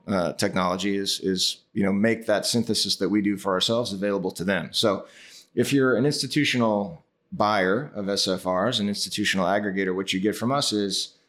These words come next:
uh, really, you get a national footprint, you get consistent service, and you get, most importantly, the ability to understand and report on your data,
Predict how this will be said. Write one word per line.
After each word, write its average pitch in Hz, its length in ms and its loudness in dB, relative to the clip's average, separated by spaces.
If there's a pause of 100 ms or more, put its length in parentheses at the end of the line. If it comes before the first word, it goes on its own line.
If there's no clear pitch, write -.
(160)
uh, 95 280 -2 (120)
really, 110 580 2 (140)
you 104 120 0
get 104 140 2
a 101 60 0
national 104 360 0
footprint, 98 520 -2
you 95 80 -2
get 98 180 0
consistent 95 480 -4
service, 123 480 0
and 101 80 2
you 101 80 0
get, 98 320 0
most 110 320 0
importantly, 98 580 -2
the 95 140 -4
ability 98 380 -2
to - 200 -10
understand 101 560 0
and 95 120 0
report 98 360 -2
on 95 380 -2
your 92 140 -4
data, 92 580 0